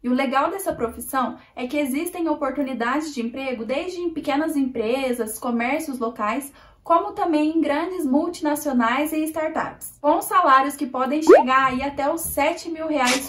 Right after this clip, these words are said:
por mês e uma demanda que cresce a cada ano. E hoje em dia, qualquer pessoa pode dominar essa profissão, porque o mercado valoriza cada vez mais especializações específicas em alguma área. E a sua idade, formação anterior ou habilidades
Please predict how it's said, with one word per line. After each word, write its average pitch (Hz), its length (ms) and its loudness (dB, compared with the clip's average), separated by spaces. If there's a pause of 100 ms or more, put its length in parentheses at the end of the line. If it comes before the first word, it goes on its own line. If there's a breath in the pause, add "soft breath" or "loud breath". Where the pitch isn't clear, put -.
por 285 260 2
mês 247 380 -2 (280 loud breath)
e 294 100 0
uma 415 160 0
demanda 311 460 0
que 330 160 -8
cresce 285 500 -2
a 311 140 -4
cada 240 400 -2
ano. - 360 -4 (240)
E 233 140 -2
hoje 330 240 4
em 262 60 2
dia, 247 320 0
qualquer 311 520 2
pessoa 294 460 -2
pode 247 400 0
dominar 269 380 0
essa 254 180 -6
profissão, 254 560 -6 (300 loud breath)
porque 269 200 -4
o 302 140 4
mercado 269 500 -2
valoriza 254 460 -4
cada 269 300 -4
vez 311 340 -2
mais 254 400 -2
especializações 320 1120 -2
específicas 277 760 -4
em 269 120 -4
alguma 247 320 0
área. 208 400 -4 (260 loud breath)
E 285 80 0
a 330 100 4
sua 339 240 -4
idade, 254 560 2
formação 277 640 2
anterior 254 680 0
ou 311 200 2
habilidades 247 800 0